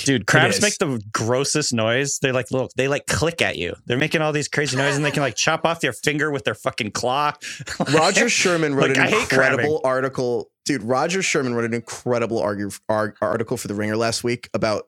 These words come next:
Speaker 3: all the college football conferences. And he wrote about his opening line in the story is, "Evol-,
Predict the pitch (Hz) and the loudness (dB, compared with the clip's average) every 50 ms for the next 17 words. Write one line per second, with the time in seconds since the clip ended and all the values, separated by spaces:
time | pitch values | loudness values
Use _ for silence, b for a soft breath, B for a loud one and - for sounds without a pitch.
0 | _ - 117 110 113 113 117 110 - 123 107 107 - - 110 - - 113 - - | _ -4 -2 -2 -2 -2 -2 -2 -2 0 -2 -2 -4 -6 -6 -6 -6 -6 -2 -2
1 | 120 120 117 - 131 - - 135 135 135 - - - B B B B B B B | -2 -2 -2 -4 -4 -2 -2 -2 -2 -2 -4 -6 -8 B B B B B B B
2 | B B - 117 113 131 123 113 123 135 147 151 139 131 123 110 - _ _ _ | B B 0 0 2 2 2 2 2 2 2 2 0 0 -2 -2 -6 _ _ _
3 | _ _ _ _ _ _ _ _ _ _ - - 135 135 - - 139 147 151 147 | _ _ _ _ _ _ _ _ _ _ -6 -2 -2 -2 0 0 0 0 0 2
4 | 180 175 175 165 135 131 131 127 127 123 117 - - - - 123 117 113 113 110 | 0 0 0 2 2 2 2 2 0 0 -2 -2 -4 -2 -2 0 0 0 0 -2
5 | 104 - _ _ _ _ - 123 135 131 147 151 | -4 -6 _ _ _ _ 0 0 0 0 0 -2